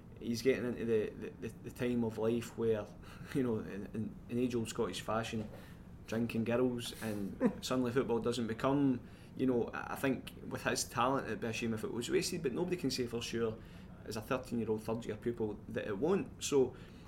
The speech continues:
Speaker 1: I think all Celtic can do and the people around him is give him good advice, try and keep him in the straight and narrow,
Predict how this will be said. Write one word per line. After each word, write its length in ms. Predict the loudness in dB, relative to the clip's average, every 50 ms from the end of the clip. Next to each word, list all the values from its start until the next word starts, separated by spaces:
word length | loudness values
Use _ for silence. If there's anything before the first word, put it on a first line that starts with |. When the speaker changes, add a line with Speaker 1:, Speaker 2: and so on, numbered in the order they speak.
| -14 -14 -6
Speaker 1:
I 40 | -2
think 140 | -2 2 4
all 160 | 4 4 6
Celtic 340 | 6 6 6 6 4 2 0
can 120 | 0 2
do 80 | 2 2
and 80 | 2
the 60 | 2 0
people 200 | 0 0 0 0
around 160 | 2 2 0
him 140 | 0 -2 -4 -6
is 100 | -4 0
give 140 | 0 2 2
him 140 | 2 0 0
good 160 | 0 0 0
advice, 320 | 0 0 0 0 -2 -2
try 160 | -2 -2 -2 -2
and 100 | -2 -4
keep 140 | -4 -4
him 80 | -4 -4
in 60 | -4 -4
the 40 |
straight 300 | -4 -4 -4 -4 -4 -2
and 120 | -4 -4 -2
narrow, 380 | 0 0 2 2 2 2 2